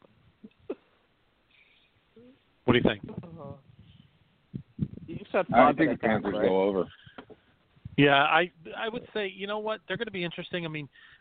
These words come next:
Speaker 1: I was talking about this in my monologue early, how
Speaker 2: Over.
Speaker 1: teams that have new quarterbacks and new coaches, I'm not sure how they're gonna start the season.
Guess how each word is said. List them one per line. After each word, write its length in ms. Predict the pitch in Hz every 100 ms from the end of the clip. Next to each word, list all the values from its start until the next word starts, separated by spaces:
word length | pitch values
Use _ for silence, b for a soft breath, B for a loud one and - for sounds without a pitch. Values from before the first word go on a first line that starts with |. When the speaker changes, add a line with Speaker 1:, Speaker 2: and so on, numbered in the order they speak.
| b - -
Speaker 1:
I 60 | 147
was 120 | 147 -
talking 300 | - 202 -
about 220 | 196 160 -
this 100 | -
in 80 | 131
my 100 | 117
monologue 440 | 117 127 120 110
early, 320 | 113 127 127 -
how 540 | 120 117 113 113 110 - _ _ _ -
Speaker 2:
Over. 340 | 120 117 120 - _ - 165
Speaker 1:
teams 180 | 165
that 100 | 170
have 140 | 151 123
new 140 | 147
quarterbacks 520 | - 147 143 131 131 -
and 80 | 127
new 120 | 127
coaches, 440 | 117 - 127 - 127
I'm 140 | 123
not 140 | 117 120 -
sure 100 | 127
how 220 | 120 120
they're 100 | 120
gonna 180 | 123 113 - -
start 280 | 113 117 143 143
the 80 | 156 -
season. 380 | 180 202 226